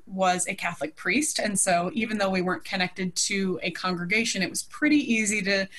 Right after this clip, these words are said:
slip me in under the radar and, uh, get me baptized into the church. But we didn't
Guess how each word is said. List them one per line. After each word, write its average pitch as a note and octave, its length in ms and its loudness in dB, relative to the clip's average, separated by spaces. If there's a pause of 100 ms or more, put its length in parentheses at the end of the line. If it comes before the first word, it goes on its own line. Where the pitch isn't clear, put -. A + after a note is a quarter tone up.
(220)
slip A#3+ 300 2
me A3+ 160 4
in G#3+ 240 2
under G3+ 240 0
the G3 100 0
radar F#3 460 4
and, F3+ 360 0
uh, F3 160 0
get - 160 -4
me F#3+ 120 0
baptized E3+ 680 -2
into E3+ 200 -4
the E3 80 -4
church. - 480 -4
But A#3 100 -2
we A#3+ 160 6 (140)
didn't D4+ 380 2